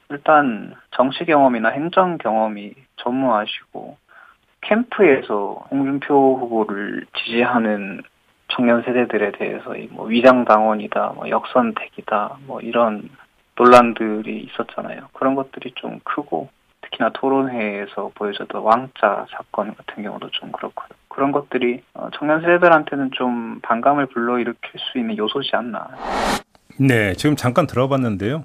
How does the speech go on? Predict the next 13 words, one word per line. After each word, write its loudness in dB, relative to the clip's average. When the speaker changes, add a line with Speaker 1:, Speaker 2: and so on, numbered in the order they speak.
Speaker 2:
이재명 0
후보와 0
윤석열 2
후보에 0
대해서 -2
뭐가 2
싫은지 -4
이런 0
얘기를 0
좀 -2
들어봤는데 -2
김남국 0
의원님 -4